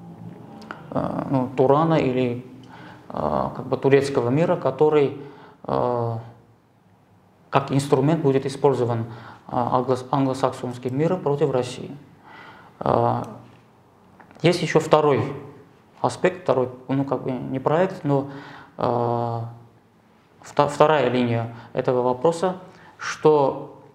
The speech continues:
Россия сегодня имеет отношения с Турцией. Да и Советский Союз тоже имел какие-то отношения с Турцией. И, э, мы понимаем, что этих отношений не из-, не избежать.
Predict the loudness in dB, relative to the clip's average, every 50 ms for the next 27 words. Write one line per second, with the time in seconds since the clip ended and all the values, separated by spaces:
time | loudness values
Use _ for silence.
0 | _ _ _ _ -4 -2 -2 -2 0 2 2 2 2 0 -2 -2 0 0 2 0
1 | 0 0 -2 -4 -2 -4 -6 -6 -4 -6 -6 -6 -4 -4 -4 -4 -4 -4 -8 -10
2 | -10 -10 -12 -16 -16 -16 -18 _ _ _ _ _ _ _ _ -10 0 2 2 2
3 | 4 4 2 2 2 2 -2 -8 -6 -6 -6 -6 -8 -4 -2 -2 -2 0 -2 -4
4 | -4 -4 -6 -6 -8 -8 -10 -8 -2 -2 -2 -2 0 -2 -2 -2 -4 -8 -10 -6
5 | -2 -2 -2 -2 -4 -6 -8 -10 -10 -10 -14 -14 -14 -16 -18 -20 -20 -20 -20 -20
6 | -20 -20 -20 -20 -20 -20 -18 -2 2 4 4 6 6 4 4 2 -2 -4 -6 -12
7 | -16 -18 -20 -20 -20 -20 -20 -18 -8 -4 -2 0 0 2 0 2 2 4 4 4
8 | 4 4 2 2 0 -4 -6 0 2 4 4 4 2 2 0 -4 -10 -16 -18 -20
9 | -20 -20 _ _ _ _ _ _ _ _ _ _ _ _ _ 0 0 0 2 2
10 | 0 0 0 2 0 -2 -2 -2 -4 -4 -2 0 2 2 2 2 0 -4 -4 -2
11 | 0 0 0 0 0 -2 -2 -2 -2 -8 -10